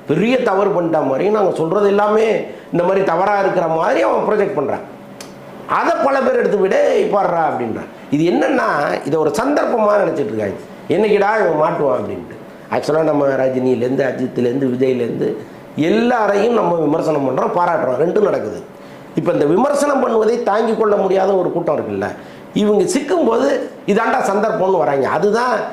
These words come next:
இது பின்னால இருக்கிறதே தவிர, இப்ப தமிழ் பொக்கிஷத்துக்கே நான் சொல்றேன், நாங்க நியாயமா ஜெனியூனா அதை பேசியிருக்கோம். வேற யாராவதுன்னா ஒரு செய்தியோட கடந்து போயிருப்பாங்க, ரெண்டாவது அதை மறுத்து சொல்லவே மாட்டாங்க.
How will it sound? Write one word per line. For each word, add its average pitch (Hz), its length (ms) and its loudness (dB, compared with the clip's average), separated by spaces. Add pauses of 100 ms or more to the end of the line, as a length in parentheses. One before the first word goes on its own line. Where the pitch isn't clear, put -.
(140)
இது 190 160 2
பின்னால 233 380 2
இருக்கிறதே 151 460 0
தவிர, 107 520 -2 (180)
இப்ப - 140 -8
தமிழ் 180 300 0
பொக்கிஷத்துக்கே 214 600 2
நான் 233 160 0
சொல்றேன், 160 340 0 (580)
நாங்க 185 380 2
நியாயமா 190 840 2
ஜெனியூனா 269 320 2
அதை 247 220 2
பேசியிருக்கோம். 170 500 0 (380)
வேற 240 460 2
யாராவதுன்னா 196 580 2 (640)
ஒரு 349 240 2
செய்தியோட 285 520 2
கடந்து 240 340 0
போயிருப்பாங்க, 165 460 0
ரெண்டாவது 240 280 2
அதை 247 140 0
மறுத்து 196 360 0
சொல்லவே 208 320 2
மாட்டாங்க. - 280 -2